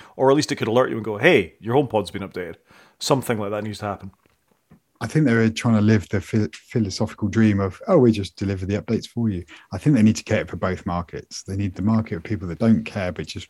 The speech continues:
Speaker 2: want it to be kept up to date. And then people like you and I, where we do wanna force the update on there 'cause we wanna,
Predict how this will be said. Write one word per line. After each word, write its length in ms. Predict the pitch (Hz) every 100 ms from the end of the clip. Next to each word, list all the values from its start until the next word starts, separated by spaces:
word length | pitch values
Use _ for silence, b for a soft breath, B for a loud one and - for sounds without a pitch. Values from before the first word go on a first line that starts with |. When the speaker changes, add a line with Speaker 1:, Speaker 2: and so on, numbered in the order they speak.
| -
Speaker 2:
want 180 | 101 87
it 140 | 78
to 80 | -
be 120 | 90
kept 280 | - - -
up 100 | -
to 80 | -
date. 340 | 95 95 76 - B B B
And 120 | 104
then 160 | 95 87
people 300 | - 107 95
like 100 | 82
you 120 | 85
and 100 | 90
I, 220 | 98 92
where 200 | 87 82
we 140 | - 90
do 180 | 113 92
wanna 180 | 87
force 360 | 92 - 95 -
the 80 | 92
update 320 | - 90 87
on 100 | 123
there 120 | 107
'cause 160 | 90 92
we 60 | 92
wanna, 280 | 87 90